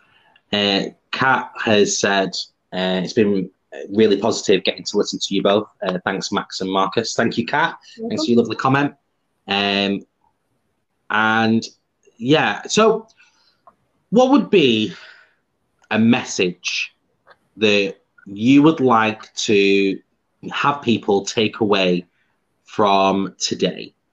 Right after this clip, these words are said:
Speaker 1: So people sat at home watching, watching this show for the very first time.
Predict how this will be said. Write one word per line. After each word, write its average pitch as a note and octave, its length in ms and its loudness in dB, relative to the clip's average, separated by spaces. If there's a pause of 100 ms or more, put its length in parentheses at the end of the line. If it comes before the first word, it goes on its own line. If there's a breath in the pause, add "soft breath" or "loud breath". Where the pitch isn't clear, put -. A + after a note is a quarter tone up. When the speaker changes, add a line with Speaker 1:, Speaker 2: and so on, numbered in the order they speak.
(120)
Speaker 1:
So A2 460 0 (220)
people D#3+ 260 4
sat - 260 -2
at - 80 -4
home G2+ 340 0
watching, G2 600 -2 (400)
watching A#2 340 0
this G#2 140 0
show F#2 280 2
for G2 120 -4
the F2+ 40 -6
very A2+ 200 2
first G2+ 260 0
time. F#2 320 0